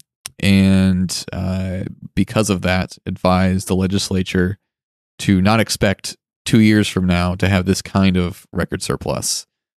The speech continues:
A word of caution for the legislators as they convene. Um, it, we've seen Patrick say, "We're not gonna spend it all." But this is just another official saying, you know, it, it,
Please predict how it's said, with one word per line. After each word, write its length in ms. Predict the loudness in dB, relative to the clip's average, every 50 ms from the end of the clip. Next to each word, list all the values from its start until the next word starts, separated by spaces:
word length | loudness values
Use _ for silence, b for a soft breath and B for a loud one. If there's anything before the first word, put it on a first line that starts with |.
| _ _ _ _ -4 0
A 60 | 2
word 160 | 2 2 2
of 80 | 2 2
caution 540 | 2 2 2 2 2 2 0 0 0 -2 -6 _ _ _ _ -6
for 80 | -4
the 80 | -2 -2
legislators 640 | 0 -2 -2 -2 -4 -4 -4 -2 -2 -2 -2 -4 -4
as 140 | -4 -4 -4
they 100 | -6 -6
convene. 640 | -6 -6 -6 -4 -2 0 2 2 2 0 0 -2 -6 _ _ _ _ _ _ _ _ -18 -8 -4
Um, 560 | 0 0 2 2 2 0 -2 -2 -6 -8 -10 _ _ _ _ _ _ _ _ _ _ -10
it, 260 | -8 -8 -8 -8 -10 -12 -16 -20 -18 -16 -10 -4 -2
we've 120 | -2 0
seen 140 | 0 -2 -2
Patrick 380 | 0 0 0 0 -2 -4 -6 -4
say, 220 | -2 0 0 2
"We're 100 | 2 0
not 160 | 0 0 -2
gonna 100 | -2 -4
spend 240 | -4 -2 -4 -4 -2
it 80 | 0 0
all." 340 | 2 2 2 2 0 -2 _ _ _ _ _ _ _ _ -12
But 80 | -4 0
this 240 | 0 0 2 0 -2
is 180 | -4 -6 -6 -10 -6
just 240 | -4 -2 -2 0 2
another 240 | 2 2 2 2
official 340 | 0 -2 -2 -2 -2 -2 -4
saying, 420 | -4 -2 -2 -2 -2 -2 -4 -6 -10 _ _
you 80 | -10 -8
know, 160 | -6 -6 -6 -6
it, 200 | -8 -10 -10 _ _ _ _ _ _ _ _ _ _ _ _ b b b _ _ _ -16
it, 200 | -16 -16 -18